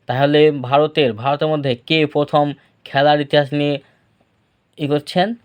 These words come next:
গবেষণা করেন? তো করছেন কে? এই সৌমেন মিত্র। কত সালে? উনিশশো অষ্টআশি খ্রিস্টাব্দে। তার গবেষণা গ্রন্থের নাম হলো ঔপনিবেশিক বাংলায়, বাংলায়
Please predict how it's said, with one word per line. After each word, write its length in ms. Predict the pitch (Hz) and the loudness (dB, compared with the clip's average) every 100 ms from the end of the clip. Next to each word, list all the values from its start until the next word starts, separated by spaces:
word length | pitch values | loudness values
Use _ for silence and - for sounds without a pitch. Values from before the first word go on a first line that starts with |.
| _ _ 113 | _ _ -4
গবেষণা 320 | 127 151 147 | -2 -2 -2
করেন? 240 | 170 202 220 _ _ _ _ | 0 -2 -6 _ _ _ _
তো 160 | 127 127 | -2 -2
করছেন 300 | 131 135 151 | -2 -4 -4
কে? 260 | 170 202 240 _ _ _ | 0 0 -2 _ _ _
এই 400 | 113 120 120 120 - - | -6 -2 0 -2 -6 -8
সৌমেন 380 | - 160 156 | 0 2 2
মিত্র। 280 | 151 147 127 | 0 0 -2
কত 220 | 123 147 | -2 -4
সালে? 280 | 156 175 202 170 | -2 0 0 -2
উনিশশো 460 | 139 147 - 151 | -2 -2 0 0
অষ্টআশি 400 | 151 - 151 147 | 0 0 0 0
খ্রিস্টাব্দে। 560 | 143 143 - 135 110 95 _ _ _ _ _ _ _ - | -8 -6 -2 -2 -2 -10 _ _ _ _ _ _ _ -4
তার 260 | 131 147 | 0 0
গবেষণা 460 | 143 135 147 151 151 | 2 2 2 0 0
গ্রন্থের 380 | 147 151 147 151 | 0 0 -2 -2
নাম 340 | 143 139 156 - _ _ _ _ | 0 -2 -4 -12 _ _ _ _
হলো 160 | 135 143 | -2 0
ঔপনিবেশিক 760 | 139 147 151 160 151 151 151 131 | 0 0 0 -2 0 0 0 0
বাংলায়, 380 | 135 147 147 | 0 2 0
বাংলায় 680 | 147 123 131 143 143 143 143 | 0 -6 -4 -2 2 0 0